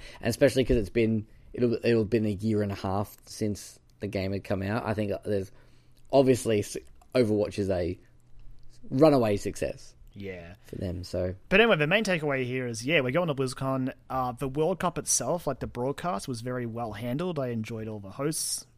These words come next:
Speaker 2: the panel, like, in between matches had pretty good insight. It was just, it was really entertaining to watch.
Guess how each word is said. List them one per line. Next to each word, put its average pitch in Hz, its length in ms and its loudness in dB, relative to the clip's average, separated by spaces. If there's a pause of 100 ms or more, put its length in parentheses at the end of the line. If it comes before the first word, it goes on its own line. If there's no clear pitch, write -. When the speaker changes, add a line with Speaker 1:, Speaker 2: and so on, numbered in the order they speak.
Speaker 2:
the 120 80 -8
panel, 120 520 -2 (500)
like, 117 180 -6
in 131 120 -4
between 123 320 -4
matches 127 440 -4
had 113 200 -6 (160)
pretty 131 200 -2
good 120 140 -2
insight. 180 500 0
It 170 60 -2
was 214 160 2
just, 143 200 -2 (220)
it 127 80 -2
was 131 120 2
really 113 240 -6
entertaining 117 380 -8
to 113 60 -8
watch. 135 320 -8